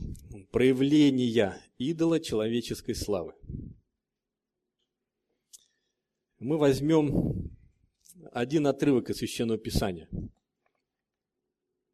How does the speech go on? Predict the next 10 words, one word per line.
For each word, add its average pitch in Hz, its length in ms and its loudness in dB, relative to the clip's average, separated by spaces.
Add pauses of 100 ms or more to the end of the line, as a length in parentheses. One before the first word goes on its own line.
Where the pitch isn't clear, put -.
(1080)
Первое 175 300 10
послание 151 580 4
Фессалоникийцам. 143 880 -2
Давайте - 1300 -4
откроем 113 380 0
первое 113 280 2
послание 104 400 -2
Фессалоникийцам, 113 800 -4
вторая 127 420 4
глава, 147 480 2